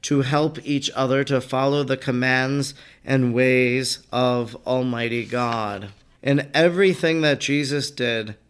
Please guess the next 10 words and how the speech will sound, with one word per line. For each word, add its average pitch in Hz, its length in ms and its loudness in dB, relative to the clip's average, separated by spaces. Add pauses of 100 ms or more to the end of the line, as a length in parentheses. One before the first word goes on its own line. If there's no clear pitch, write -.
(520)
Maria 151 400 4
of 127 100 -2
Agreda 135 560 0
tells 127 420 -4
us 123 180 -2
that 127 160 -2
Our 123 160 0
Lady 143 360 0
was 147 180 -4
present 131 580 -4